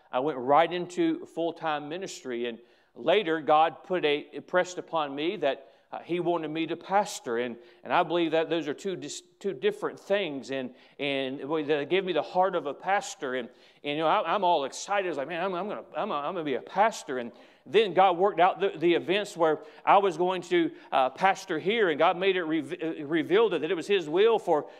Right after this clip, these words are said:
me to pastor the church that I had grown up in and that my father had pastored. What a great opportunity, and, and I'm ready.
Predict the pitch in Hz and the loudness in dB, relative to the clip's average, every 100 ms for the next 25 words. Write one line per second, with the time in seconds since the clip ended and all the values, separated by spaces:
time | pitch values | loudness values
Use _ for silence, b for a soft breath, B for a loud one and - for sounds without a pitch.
0 | B 151 226 175 - 196 208 175 147 - | B -2 0 0 4 4 4 -2 -6 0
1 | 208 202 151 147 226 175 156 185 185 220 | -2 0 2 4 4 2 2 2 4 2
2 | 240 180 165 139 135 156 143 147 190 226 | 2 0 0 0 0 0 2 0 4 4
3 | 226 175 160 - 208 226 190 143 B B | 4 2 0 2 0 0 -2 -4 B B
4 | B 196 254 196 220 226 226 226 208 226 | B 4 4 4 2 4 2 0 -4 -4
5 | 233 196 175 - B B 185 285 269 294 | 0 2 2 -2 B B 4 4 6 6
6 | 330 277 | 8 4